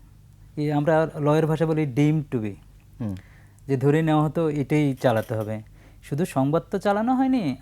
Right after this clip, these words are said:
Speaker 1: আমি দেখেছি যে পুলিশের অনুষ্ঠান রাত্রে, ওদের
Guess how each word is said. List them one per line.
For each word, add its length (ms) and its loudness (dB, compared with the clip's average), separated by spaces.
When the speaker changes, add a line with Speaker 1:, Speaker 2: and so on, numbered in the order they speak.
Speaker 1:
আমি 220 -2
দেখেছি 360 0
যে 80 2
পুলিশের 580 2
অনুষ্ঠান 520 2
রাত্রে, 520 0
ওদের 180 2